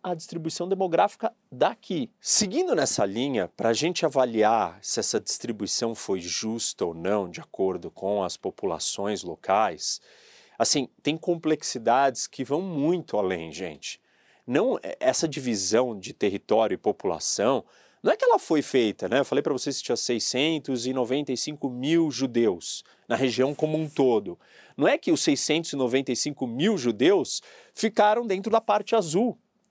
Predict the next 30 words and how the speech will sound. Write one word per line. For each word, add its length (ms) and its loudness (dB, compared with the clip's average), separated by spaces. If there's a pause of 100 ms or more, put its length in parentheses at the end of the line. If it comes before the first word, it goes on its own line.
(160)
Não 120 -4
tinha 440 0
como 260 -4
fazer 320 -2
isso, 360 -8 (300)
porque 220 -2
tinha 380 2
judeus 480 2
vivendo 520 0 (140)
dentro 440 0
da 100 4
parte 380 0
amarela 600 4 (600)
e 340 2
vice-versa. 960 0
Pra 80 -20 (220)
vocês 180 -2
terem 160 2
uma 100 2
ideia, 520 4 (280)
do 380 4
espaço 560 0
em 80 -2
azul, 300 2
que 100 -8
seria 240 2
o 40 2
Estado 600 0
de 60 -14
Israel, 640 2